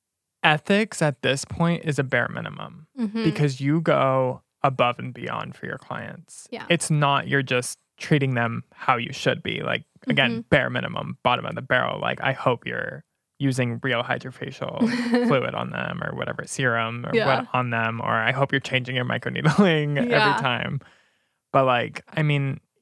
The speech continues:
Speaker 1: you have tailored their experience so much to where it's elevated from any other place that they'll go.
Speaker 2: Thank you.
Speaker 1: I mean, you're not, your bags,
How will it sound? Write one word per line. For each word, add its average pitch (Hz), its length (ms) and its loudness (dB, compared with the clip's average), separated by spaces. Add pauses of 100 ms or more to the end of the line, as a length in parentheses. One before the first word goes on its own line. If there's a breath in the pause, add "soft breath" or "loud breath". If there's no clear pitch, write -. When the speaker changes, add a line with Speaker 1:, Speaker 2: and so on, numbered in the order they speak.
(140)
Speaker 1:
you 143 280 2
have 131 520 0 (120)
tailored 127 840 0 (120)
their 127 160 2
experience 127 800 -4
so 123 280 0
much 123 600 -4 (100)
to - 120 -6
where 117 580 -2
it's - 500 -4 (720)
elevated 151 760 0 (220)
from 120 420 -4 (480)
any 139 220 2
other - 160 -4
place - 300 -8
that - 160 -8
they'll - 140 -2
go. - 420 -6 (180)
Speaker 2:
Thank - 240 -20
you. 269 240 -20 (340)
Speaker 1:
I 123 80 -4
mean, 113 540 -4
you're 135 140 0
not, 135 420 0 (300)
your 147 160 0
bags, 135 680 0